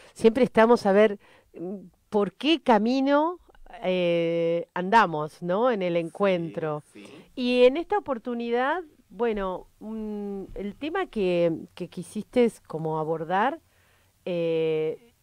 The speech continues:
Speaker 1: lo titulaste Autoconciencia Interna. Tremendo título, que cuando me lo dijiste,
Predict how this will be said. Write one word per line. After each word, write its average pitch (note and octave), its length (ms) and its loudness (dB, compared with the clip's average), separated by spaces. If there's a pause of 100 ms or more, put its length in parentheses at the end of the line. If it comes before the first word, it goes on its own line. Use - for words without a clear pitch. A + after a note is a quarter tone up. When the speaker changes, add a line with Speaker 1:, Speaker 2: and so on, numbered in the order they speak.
Speaker 1:
lo F3+ 400 -6
titulaste F#3+ 960 -4 (880)
Autoconciencia B3+ 1120 0 (100)
Interna. D3 1040 -6 (380)
Tremendo G3 600 2
título, D#3 580 -8 (580)
que A#3 200 2
cuando A#3 680 6
me A3 140 4
lo A3+ 140 8
dijiste, D4+ 600 0